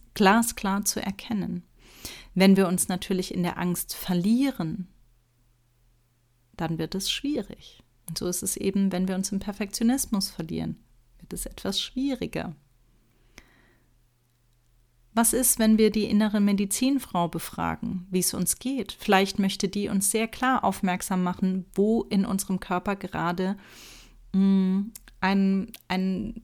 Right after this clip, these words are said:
eine Beachtung fehlt. Ja? Übergehst du vielleicht diese Rückenschmerzen? Übergehst du diese dauernde Migräne?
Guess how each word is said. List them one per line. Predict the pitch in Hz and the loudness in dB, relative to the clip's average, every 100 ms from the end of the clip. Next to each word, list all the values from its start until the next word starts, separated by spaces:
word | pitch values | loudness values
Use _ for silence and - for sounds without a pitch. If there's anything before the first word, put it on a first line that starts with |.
| - - - | -18 -20 -2
eine | 202 196 | 4 6
Beachtung | 202 - - - 170 | 6 4 0 -2 -2
fehlt. | - - 294 156 - - _ _ _ _ _ _ _ _ _ 190 | -2 -2 -2 -2 -4 -12 _ _ _ _ _ _ _ _ _ -6
Ja? | 196 254 - - | -4 -4 -6 -2
Übergehst | 202 196 202 247 294 - | 4 4 6 4 4 0
du | |
vielleicht | 220 185 170 - | 0 2 2 2
diese | 180 180 - | -2 -2 -4
Rückenschmerzen? | 175 180 190 170 - 175 156 175 180 | 0 0 2 2 0 -2 -2 -2 -2
Übergehst | 170 165 - 254 285 - | 0 0 2 4 4 0
du | |
diese | 190 180 165 | 0 0 0
dauernde | - 170 190 190 175 | 2 4 4 4 2
Migräne? | 170 165 - 165 160 160 160 | 0 -2 -4 -4 -4 -4 -6